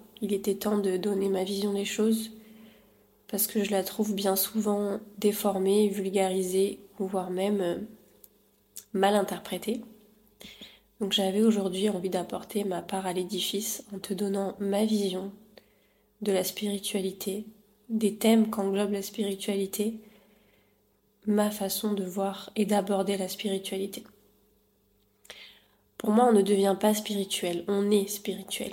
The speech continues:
Et plus encore, on est, E S T, du verbe être, spirituel. Et si on analyse le comportement humain dans différentes cultures, la spiritualité est comme une hygiène de vie.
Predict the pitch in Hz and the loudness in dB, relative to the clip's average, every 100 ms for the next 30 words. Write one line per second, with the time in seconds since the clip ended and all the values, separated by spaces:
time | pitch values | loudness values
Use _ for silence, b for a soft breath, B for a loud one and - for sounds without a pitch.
0 | - 220 - 202 185 185 220 226 220 196 | -8 -8 -4 -2 -2 0 2 2 2 -2
1 | 185 196 220 226 - 185 175 - - 220 | 2 6 6 4 2 0 0 -2 2 2
2 | 190 190 175 190 214 226 - - - - | 2 -2 -2 -2 0 0 -2 -10 -12 -6
3 | 208 196 - - 175 165 - _ _ b | -4 -2 -4 -4 -6 -8 -16 _ _ b
4 | b b b b b b b b _ _ | b b b b b b b b _ _
5 | - 196 - 214 214 208 208 233 208 196 | -12 -4 0 4 6 6 6 4 2 2
6 | 185 185 190 - 208 202 202 202 185 180 | 0 0 -2 0 -2 0 0 0 0 0
7 | 180 - - - - _ - - - 196 | -2 -4 -8 -8 -12 _ -10 -6 0 0
8 | 185 190 202 196 - 233 269 - - - | 0 -4 -6 -4 0 2 0 -2 -14 -10
9 | 214 - 208 202 214 208 - 240 - - | -8 -2 0 0 2 0 0 0 0 -4
10 | - 220 208 214 214 214 208 202 202 196 | -4 -2 0 4 6 6 6 2 2 0
11 | 202 - | -2 -8